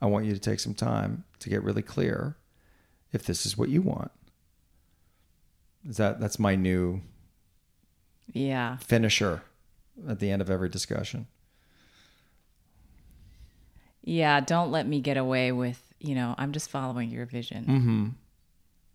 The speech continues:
Speaker 1: Yeah, I'm, I need, I want help. I need help. I don't, I don't know everything. I'm just going. I'm just, you know, I'm like, I'm following it. Like, "Okay, let's try this. Let's do this. Let's, you know, things don't work." It's like, I don't, I don't, I don't worry about it.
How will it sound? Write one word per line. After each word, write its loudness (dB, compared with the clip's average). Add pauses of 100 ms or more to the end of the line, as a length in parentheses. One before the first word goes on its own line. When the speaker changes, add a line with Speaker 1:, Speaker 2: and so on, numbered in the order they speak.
(840)
Speaker 1:
Yeah, 2
I'm, 4
I 6
need, 4 (160)
I 8
want 8
help. 6
I 6
need 6
help. 4
I 4
don't, 4
I 2
don't 4
know 4
everything. 0
I'm 2
just 0
going. 4
I'm 2
just, -2
you 2
know, 6
I'm 2
like, 0
I'm -2
following 4
it. -4
Like, -2
"Okay, 4
let's -4
try 4
this. 2
Let's -10
do -2
this. -2
Let's, -6
you -2
know, 0 (1080)
things 2
don't 4
work." 4
It's -8
like, -2
I -2
don't, -4
I -2
don't, -2
I -4
don't -4 (200)
worry 2
about -4
it. -18